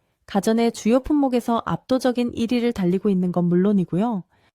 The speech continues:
심지어 많은 인도 사람들은 엘지를 한국 기업이 아니라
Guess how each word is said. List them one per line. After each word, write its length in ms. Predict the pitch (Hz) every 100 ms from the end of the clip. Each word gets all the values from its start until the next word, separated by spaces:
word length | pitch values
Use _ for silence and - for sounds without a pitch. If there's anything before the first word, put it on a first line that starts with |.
| -
심지어 380 | - 320 311 294
많은 420 | 202 180 233 311
인도 240 | 262 233
사람들은 680 | 247 247 233 214 185 220 247
엘지를 640 | - 180 180 - 190 196 247
한국 380 | 311 302 302
기업이 260 | - 254 254
아니라 460 | 233 180 175 254